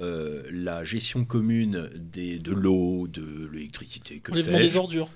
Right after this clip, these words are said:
Speaker 1: Voilà, exactement, qu'on a allègrement privatisé à des boîtes qui ont multiplié par trois ce qui fonctionnait très bien,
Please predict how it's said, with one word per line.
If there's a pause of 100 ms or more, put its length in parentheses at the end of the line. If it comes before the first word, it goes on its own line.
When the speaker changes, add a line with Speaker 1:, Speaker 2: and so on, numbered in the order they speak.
(380)
Speaker 1:
Voilà,
exactement,
qu'on
a
allègrement
privatisé
à
des
boîtes
qui
ont
multiplié
par
trois
ce
qui
fonctionnait
très
bien,